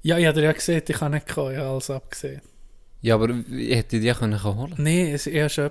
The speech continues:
Speaker 1: jemanden organisiert gehabt. Und dann habe ich alles müssen, um mich abtelefonieren. «Hey, ähm, ich kann nicht kommen, hier nicht, da nicht, bla bla bla.» Nein, es hätte nicht gelangt. Weißt du, ja, mit Versicherung und allem. Es hätte nicht gelangt, auf die vier Uhr zu Bern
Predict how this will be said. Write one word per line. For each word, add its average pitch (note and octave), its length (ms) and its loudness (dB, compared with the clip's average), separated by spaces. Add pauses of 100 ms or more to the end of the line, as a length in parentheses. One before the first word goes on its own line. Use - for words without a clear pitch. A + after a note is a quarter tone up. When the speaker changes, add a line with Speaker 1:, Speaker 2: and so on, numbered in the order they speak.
(120)
Speaker 1:
jemanden C#3 240 -4
organisiert C3 680 -8
gehabt. C3 280 -10
Und C3 80 -6
dann C#3+ 140 0
habe C#3+ 180 0
ich D3 80 -4
alles D3+ 600 0 (580)
müssen, C3+ 580 -2 (220)
um C#3+ 200 0
mich C#3 100 0
abtelefonieren. C3 960 -4
«Hey, D3 500 0
ähm, C3 420 -6 (140)
ich - 100 -14
kann C#3 160 -2
nicht C#3 160 -6
kommen, C3+ 320 -8
hier B2+ 220 -8
nicht, B2+ 160 -10 (100)
da B2+ 200 -10
nicht, C3 220 -14
bla C3 160 -8
bla B2+ 180 -10
bla.» C#3 220 -12
Nein, C#3+ 180 -4
es D3 100 -8
hätte C#3+ 220 -6
nicht C#3 200 -8
gelangt. C#3 480 -10
Weißt C#3 180 -8
du, D3 60 -4
ja, C#3 280 -6
mit C3+ 220 -8
Versicherung C#3 580 -8
und C3+ 140 -6
allem. C3+ 240 -12 (260)
Es - 100 -12
hätte C#3+ 220 -4
nicht C#3+ 180 -4
gelangt, C#3 280 -4
auf - 120 -10
die - 80 -12
vier C3+ 320 -6
Uhr C3+ 140 -8
zu - 80 -10
Bern C3 300 -8